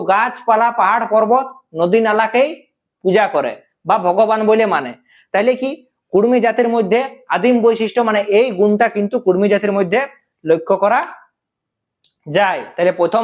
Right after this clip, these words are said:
বৈশিষ্ট্যটা কিন্তু কুর্মীরা ফুলফিল করছে। এবার হচ্ছে তাদের একটা নিজস্ব সংস্কৃতি থাকতে হবে। তো কুর্মীদের মধ্যে নিজস্ব রীতিনীতি, নিজস্ব সংস্কৃতি আছে। কুর্মীদের মধ্যে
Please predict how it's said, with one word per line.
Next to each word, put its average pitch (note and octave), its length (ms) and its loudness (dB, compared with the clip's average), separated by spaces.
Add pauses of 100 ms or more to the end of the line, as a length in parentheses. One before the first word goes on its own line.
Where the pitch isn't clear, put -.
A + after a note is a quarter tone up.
বৈশিষ্ট্যটা G#3 500 0
কিন্তু G3+ 240 -2
কুর্মীরা G3 360 0
ফুলফিল G3 380 -2
করছে। E3 360 -2 (580)
এবার A#3 260 2
হচ্ছে B3+ 200 -2
তাদের A#3 280 0
একটা B3+ 220 0 (160)
নিজস্ব G3+ 380 -2
সংস্কৃতি A3 500 -2 (580)
থাকতে G3 280 -2
হবে। C3 200 0 (440)
তো - 100 0
কুর্মীদের A3+ 500 2
মধ্যে B3 240 0
নিজস্ব A#3+ 400 -2 (400)
রীতিনীতি, A#3 500 0
নিজস্ব G#3+ 360 -2
সংস্কৃতি A3 460 -2
আছে। G#3+ 240 -2 (720)
কুর্মীদের G#3+ 400 2
মধ্যে G#3 320 0